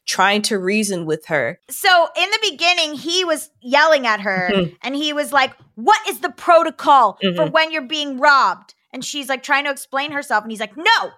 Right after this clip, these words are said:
Speaker 2: what's the protocol?" And so he has no empathy for her. Then towards the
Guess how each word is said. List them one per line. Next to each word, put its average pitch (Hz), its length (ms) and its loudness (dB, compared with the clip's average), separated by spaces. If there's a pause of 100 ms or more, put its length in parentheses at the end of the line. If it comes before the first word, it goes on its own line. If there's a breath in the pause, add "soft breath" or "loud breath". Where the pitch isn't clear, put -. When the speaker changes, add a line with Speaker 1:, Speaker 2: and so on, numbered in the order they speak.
(120)
Speaker 2:
what's 370 300 2
the - 120 -8
protocol?" 285 760 2
And 240 160 -8
so 254 180 -2
he 262 120 -4
has 262 140 0
no 277 120 0
empathy 254 400 -4
for 196 120 -4
her. 185 280 -2 (500)
Then 392 260 2
towards 392 200 2
the 330 120 -8